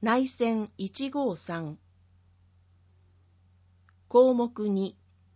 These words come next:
原子爆弾被爆者に見舞い金を支給。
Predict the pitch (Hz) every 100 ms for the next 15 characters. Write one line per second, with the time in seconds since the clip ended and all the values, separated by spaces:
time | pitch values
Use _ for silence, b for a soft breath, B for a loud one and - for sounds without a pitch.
0 | _ _ _ _ _ _ _ _ _ _
1 | _ _ 208 277 302 294 285 285 202 180
2 | 165 180 180 247 - 208 180 143 - _
3 | - 190 220 269 269 - 247 226 214 -
4 | - 185 165 156